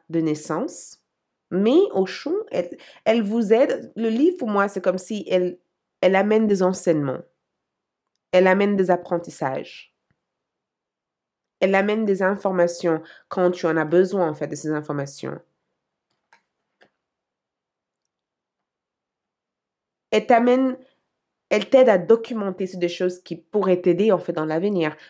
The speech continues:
Donc, Oshun intervient dans les périodes, dans les saisons. Et l'une des choses qu'elle t'apporte ici,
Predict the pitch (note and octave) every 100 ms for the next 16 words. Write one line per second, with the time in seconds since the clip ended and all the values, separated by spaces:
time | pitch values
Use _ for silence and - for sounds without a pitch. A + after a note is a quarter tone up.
0 | - F#3+ G3+ A3+ - D4+ D4 G3+ G#3 G3
1 | F3+ F#3 F3+ E3+ E3 D3+ D#3 F3+ E3 D3+
2 | D3+ D#3 D3 - G3+ D#3 C3+ - _ _
3 | _ _ _ _ _ _ _ _ _ _
4 | _ _ _ _ _ _ _ _ _ _
5 | _ _ _ _ _ _ - _ _ -
6 | A#3+ F#3+ A3+ D#4 G#4 G#4+ - B3+ B3 -
7 | G#3 G3 F#3+ F#3 - - F3+ - F3+ F3+
8 | F3+